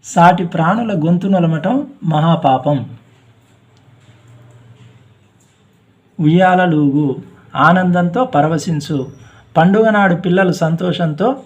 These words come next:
ఉయ్యాలలూగుతారు. ఆగతాయి పనులు, తుంటరి పనులు. విద్యార్థులు ఆగతాయి పనులకు దూరంగా ఉండాలి. ఈ రకంగా మనము సొంత వాక్యంలో ప్రయోగించి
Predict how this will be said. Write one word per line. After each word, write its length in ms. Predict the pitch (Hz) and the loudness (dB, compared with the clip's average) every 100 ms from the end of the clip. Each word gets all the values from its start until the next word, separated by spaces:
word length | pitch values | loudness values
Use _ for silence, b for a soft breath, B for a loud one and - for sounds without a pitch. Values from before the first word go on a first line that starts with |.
| 160 | -2
ఉయ్యాలలూగుతారు. 1120 | 156 175 170 165 156 147 147 139 127 139 - - _ b b b b - | 4 4 4 2 -2 -4 -2 -2 -2 -4 -6 -14 _ b b b b 2
ఆగతాయి 520 | 156 175 170 165 180 | 4 4 4 2 2
పనులు, 460 | 175 151 139 113 - - - | -2 -4 -2 -6 -10 -18 -8
తుంటరి 320 | 185 180 175 | -2 0 0
పనులు. 380 | 170 170 139 113 101 - - B - | 0 0 -2 -6 -12 -18 -20 B -6
విద్యార్థులు 880 | 151 160 190 196 190 170 147 156 170 - | -4 0 2 2 0 0 2 0 -2 -4
ఆగతాయి 500 | 147 165 180 180 170 | 2 4 4 4 2
పనులకు 600 | 165 180 160 151 175 285 - B B B | 2 0 0 -2 -2 -4 -6 B B B
దూరంగా 480 | 151 175 165 165 156 | 0 4 4 4 0
ఉండాలి. 580 | 151 139 127 127 127 - b b b b | 0 -2 -2 -2 -6 -10 b b b b
ఈ 80 | 180 | 4
రకంగా 380 | 185 175 190 190 | 4 4 0 0
మనము 480 | 170 170 175 285 - _ _ _ _ _ _ | 2 2 2 0 -6 _ _ _ _ _ _
సొంత 360 | - - 156 202 | -8 0 0 2
వాక్యంలో 880 | 190 185 185 185 185 180 143 131 131 - | 2 2 0 -2 4 4 4 0 -4 -2
ప్రయోగించి 760 | 147 165 156 151 147 254 294 | 0 2 0 -4 -6 -6 -6